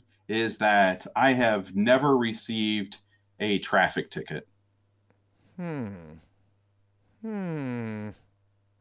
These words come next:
Speaker 2: All right.
Speaker 1: Okay. Uh, my second one is that, uh, <laughs> uh, let me think here. My
Speaker 2: <laughs>
Speaker 1: second one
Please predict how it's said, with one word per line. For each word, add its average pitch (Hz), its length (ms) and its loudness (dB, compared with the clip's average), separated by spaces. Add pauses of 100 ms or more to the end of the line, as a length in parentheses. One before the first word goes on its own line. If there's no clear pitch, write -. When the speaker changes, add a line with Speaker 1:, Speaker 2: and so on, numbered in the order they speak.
Speaker 2:
All 113 80 -4
right. 117 220 -2 (680)
Speaker 1:
Okay. 101 360 0 (400)
Uh, 104 340 8
my 107 260 2
second 156 680 2
one 98 600 2 (480)
is 113 420 2
that, 104 640 4 (1300)
uh, 107 400 6 (420)
<laughs> - 1160 -8
uh, 107 540 6
let 107 140 -2
me 95 80 -2
think 85 280 -8
here. 80 280 -6 (680)
My 127 80 4
Speaker 2:
<laughs> - 0 -
Speaker 1:
second 202 420 6
one 98 240 2